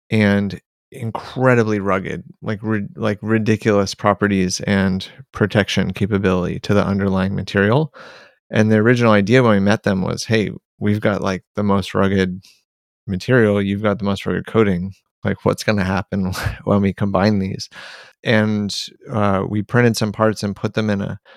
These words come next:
a Q U V, uh, testing chamber. And I think after three thousand hours of, like, constant bombardment with U V light and, like,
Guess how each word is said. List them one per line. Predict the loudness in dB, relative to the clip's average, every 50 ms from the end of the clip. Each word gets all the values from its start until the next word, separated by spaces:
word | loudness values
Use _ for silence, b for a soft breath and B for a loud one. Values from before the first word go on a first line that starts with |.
| b b b b b _ -4
a | -2 -2 -2
Q | -2 -4 -2 0 2 2
U | 4 4
V, | 4 4 4 4 4 2 0 -2 -4 -10 -14 _ -4
uh, | -2 -2 -2 0
testing | 2 2 2 2 2 2 2 2
chamber. | 2 2 2 4 4 4 2 2 0 -2 -4 -2
And | 0 2 2 2 2
I | 0 0
think | -2 0 0 0 0 0 -2
after | -4 -2 -2 -2 -2 -2 -4 -4
three | -4 -6 -12 -12 -6 -4 -2 0 0 -2
thousand | -2 -2 -2 -2 -2 -2 -4 -6 -6 -4
hours | -4 -2 -2 -2 -2 -4 -4 -6 -6 -8 -10 -8
of, | -6 -4 -4 -4 -6 -10 -18 _ _ _ _ _ _ _ -14 -10
like, | -6 -4 -4 -4 -4 -6 -10
constant | -8 -2 0 2 2 0 -2 -6 -8 -8 -6
bombardment | -6 -4 -2 2 2 2 2 2 2 0 0 -2 -4 -6
with | -8 -8 -6
U | -6 -4 -4 -4
V | -4 -4 -4
light | -4 -4 -2 -2 -2 -2 -2
and, | -2 -4 -4 -6 -8 -12 -14 _ -14 -10 -6
like, | -6 -6 -6 -8 -12 -20